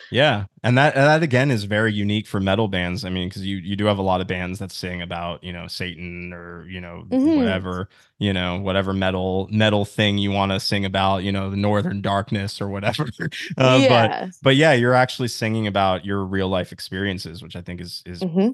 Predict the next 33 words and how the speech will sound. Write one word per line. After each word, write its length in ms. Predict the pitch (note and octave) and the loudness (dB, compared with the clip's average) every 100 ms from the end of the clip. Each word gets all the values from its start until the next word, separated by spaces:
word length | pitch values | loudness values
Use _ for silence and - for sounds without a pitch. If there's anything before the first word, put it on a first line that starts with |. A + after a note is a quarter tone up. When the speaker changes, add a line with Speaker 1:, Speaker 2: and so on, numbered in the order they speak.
| - | -4
Speaker 1:
pretty 160 | G2 | -12
cool 240 | F3+ G2 F#2 | -8 -8 -8
and 100 | F#2 | -8
pretty 200 | F#2 F2+ | -10 -12
unique. 480 | F2+ F#2 F2+ F2 _ _ _ _ - | -10 -8 -8 -10 _ _ _ _ -14
You 100 | F#2 | -12
know, 160 | E2+ | -10
does 200 | F2+ G2+ G2+ | -8 -4 2
that, 240 | G#2 G2+ | 4 4
Speaker 2:
Thank 0 | |
Speaker 1:
uh, 260 | - F#2 D#3+ | 2 0 0
Speaker 2:
you. 180 | D3+ D3 _ _ _ | -4 -12 _ _ _
Speaker 1:
is 140 | A2 | -2
that 140 | B2 B2+ | 2 4
ever, 440 | B2+ A#2+ A#2 A2+ | 4 4 4 4
is 180 | - G#2+ | 2 0
it 80 | A#2+ | 2
ever 180 | B2 A#2 | 2 2
difficult 560 | G2+ G#2 D3 E3 F3+ - | -2 -4 -2 -2 -2 -2
to, 200 | F3 E3 | -2 -2
to 120 | C#3+ | -6
perform 460 | D#3 D3 E3 E3 | -6 -2 2 2
some 200 | D#3+ E3 | 0 0
of 60 | E3 | 0
the, 200 | E3 D#3 | 2 0
some 220 | - D3+ | 0 0
of 60 | D#3 | 0
the 60 | |
songs 380 | D3+ D#3+ D3+ D#3 | 0 0 0 0
because 420 | A#2 G2+ - B2 C#3+ | -4 -2 0 0 0
it's 140 | - | -4
so 160 | D3 C#3+ | -4 -2
personal? 560 | D3+ D#3+ E3+ F3+ F#3+ | -2 -4 -4 -6 -8